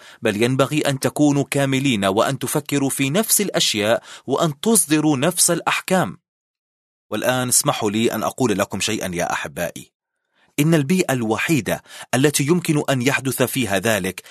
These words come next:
هي البيئة التي تفهم فيها الرعية كلها كلمة الله، فهي البيئة الوحيدة التي يمكن أن يحدث فيها ذلك.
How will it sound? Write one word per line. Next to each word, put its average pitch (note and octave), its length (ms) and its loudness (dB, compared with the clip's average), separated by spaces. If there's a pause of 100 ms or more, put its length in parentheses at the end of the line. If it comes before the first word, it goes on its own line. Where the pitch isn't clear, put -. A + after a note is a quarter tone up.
(120)
هي D3+ 180 2
البيئة D#3+ 520 2 (240)
التي E3 320 2
تفهم E3+ 520 0
فيها C#3 260 0
الرعية C#3 640 2
كلها G#2 500 2 (360)
كلمة A2+ 380 0
الله، G#2+ 380 0 (440)
فهي B2 340 -2
البيئة A#2+ 440 0
الوحيدة D#3 720 2
التي D#3 320 0
يمكن F3 440 0
أن D3 140 -2
يحدث C#3+ 360 0
فيها B2+ 320 -2
ذلك. F#2 480 -4